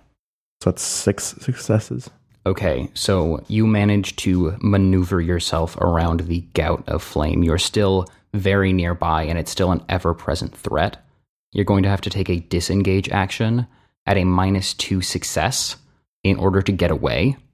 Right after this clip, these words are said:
Speaker 2: but it is your turn. What do you do?
Speaker 1: So Ajax, kinda hurt by the flame and by the blows, tries to get as far away as he can, not moving very quickly,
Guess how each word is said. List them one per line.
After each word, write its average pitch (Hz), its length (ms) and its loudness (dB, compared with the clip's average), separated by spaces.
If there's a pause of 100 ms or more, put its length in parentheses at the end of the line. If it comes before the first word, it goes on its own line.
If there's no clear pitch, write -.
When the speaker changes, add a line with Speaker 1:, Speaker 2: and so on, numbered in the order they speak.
(180)
Speaker 2:
but - 180 0
it 95 140 2
is 98 140 0
your 87 180 2
turn. 82 540 0 (140)
What 92 140 -2
do 104 80 0
you 92 140 2
do? 82 400 -2 (480)
Speaker 1:
So 101 280 2
Ajax, 98 720 2 (380)
kinda 98 200 0
hurt 90 340 -2
by 95 120 2
the 90 100 2
flame 85 580 0 (260)
and 90 280 2
by 90 140 2
the 87 100 2
blows, 82 560 2 (300)
tries 95 340 0
to 90 120 0
get 87 380 0
as 90 120 -2
far 90 360 0
away 90 260 2
as 87 100 0
he 87 80 0
can, 85 460 0 (320)
not 95 140 2
moving 90 300 2
very 87 180 2
quickly, 87 560 0